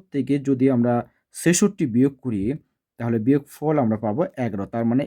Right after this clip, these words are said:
এখানে বিয়োগ চিহ্ন দিয়ে আমরা লিখবো কত? এগারো। বিয়োগ চিহ্ন আমরা কেন দিলাম? কারণ কমে যাচ্ছে, একটা সংখ্যা থেকে আরেকটা সংখ্যা কমে যাচ্ছে। তাহলে সাতাত্তর থেকে যদি আমরা এগারো বিয়োগ করি, ছেষট্টি হবে। ছেষট্টি থেকে এগারো বিয়োগ করলে পাবো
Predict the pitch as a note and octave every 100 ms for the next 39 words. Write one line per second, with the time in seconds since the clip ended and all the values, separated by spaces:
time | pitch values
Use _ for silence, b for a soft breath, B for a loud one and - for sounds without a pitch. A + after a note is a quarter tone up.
0 | - A#2 A2 G2+ F#2+ B2 B2+ - C#3+ C3+
1 | B2+ A#2+ A2+ A#2+ B2+ B2 C3+ B3 - _
2 | _ _ _ - C3 A#2 A2+ C#3+ C#3+ -
3 | D#3+ D#3 D#3+ E3 E3 F3 D4 G#3+ D3+ F3+
4 | E3+ A#2+ G2+ A2+ - A#2+ C#3 D3+ E3+ C#3
5 | C3 C3 D3 F#3+ C4+ b b b - F#3+
6 | E3+ B2 - G2+ B2 B2 B2+ A2+ F3 -
7 | C#3+ E3 - E3+ - F3 D#3+ E3 C#3 B2+
8 | B2+ A#2+ A#2+ A#2+ A#2+ B2 D#3+ F3 C3 B2+
9 | C#3+ C3+ - C3 B2+ A#3+ - C#3+ D3+ -
10 | C#3+ D3+ C#3+ B2 A#2+ A2 A2 B2 - C3+
11 | B2 A#2+ A2+